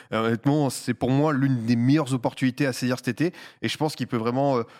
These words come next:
euh, aller faire du bien au P S G, au moins, euh, peut-être pas tout le temps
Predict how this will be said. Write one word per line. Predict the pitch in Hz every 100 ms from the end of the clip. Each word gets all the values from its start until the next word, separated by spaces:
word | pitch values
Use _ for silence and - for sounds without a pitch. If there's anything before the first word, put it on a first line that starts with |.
| _ -
euh, | 101 104 104 98 104 101 98 -
aller | 104 120 127 107
faire | - 131 117
du | 110 123
bien | 120
au | 135
P | 123 127
S | 123
G, | 113 151 175 -
au | -
moins, | 127 139 151
euh, | 123
peut-être | 110 - 107
pas | 123 120 101
tout | -
le |
temps | -